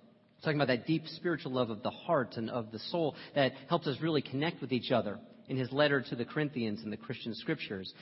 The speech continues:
And the lyrics in that traditional hymn go, "Though I may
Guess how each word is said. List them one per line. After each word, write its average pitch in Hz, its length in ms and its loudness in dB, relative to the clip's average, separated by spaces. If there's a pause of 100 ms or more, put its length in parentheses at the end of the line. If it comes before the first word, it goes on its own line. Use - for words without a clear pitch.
(220)
And 160 260 6
the 147 80 6
lyrics 160 600 4 (100)
in 170 360 2
that 156 340 6 (360)
traditional 131 680 0
hymn 117 280 0
go, 123 200 6
"Though 139 160 6
I 175 140 8
may 143 160 4